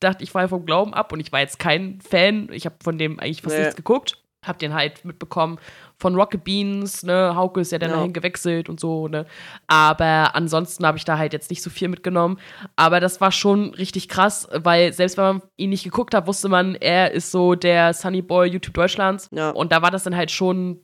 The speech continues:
Speaker 1: ziemlich heftig, muss ich sagen, also krass
Speaker 2: Auf jeden
Speaker 1: und
Speaker 2: Fall.
Speaker 1: ich fand's auch krass, dass halt die ganzen großen Leute, die ganzen großen YouTuber und keine Ahnung, wer alles, die ganzen Moderatoren und die, wer nicht alles mit ihm groß dicke zu tun hatte oder hat,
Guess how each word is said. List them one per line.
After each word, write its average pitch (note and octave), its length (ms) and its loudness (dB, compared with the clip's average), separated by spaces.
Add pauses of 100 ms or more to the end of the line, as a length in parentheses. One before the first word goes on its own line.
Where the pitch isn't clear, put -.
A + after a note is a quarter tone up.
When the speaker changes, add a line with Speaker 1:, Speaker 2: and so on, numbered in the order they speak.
Speaker 1:
ziemlich G3+ 400 -6
heftig, E3+ 300 -8
muss D3+ 220 -8
ich C#3 80 -14
sagen, C#3 340 -2
also D3 320 -6
krass D#3+ 220 -4
Speaker 2:
Auf D#3 60 -2
jeden D#3+ 140 0
Speaker 1:
und E3+ 100 -6
Speaker 2:
Fall. D#3+ 100 -2
Speaker 1:
ich D#3+ 40 -2
fand's G3 280 -2
auch - 260 0
krass, - 400 -2 (340)
dass - 160 -6
halt F3 180 -2
die E3 60 -16
ganzen G3 420 -2
großen G3+ 420 -2
Leute, A#3+ 520 0
die G3 120 -12
ganzen B3 340 -2
großen A#3 340 -4
YouTuber A3 680 0
und - 380 -10
keine G3+ 260 -2
Ahnung, G#3 400 -2
wer G3 160 0
alles, G3 320 -2
die F3+ 100 -8
ganzen F#3 540 -4 (600)
Moderatoren A3 680 4
und F#3 160 -4
die, - 100 -14
wer F3+ 280 0
nicht B3+ 160 -2
alles G#3+ 200 -2
mit G3 120 -12
ihm G#3 420 -6
groß A3+ 380 -4
dicke B3 220 -4
zu - 160 -14
tun A#3+ 360 -2
hatte A#3 380 0
oder F3 260 0
hat, A3+ 280 -2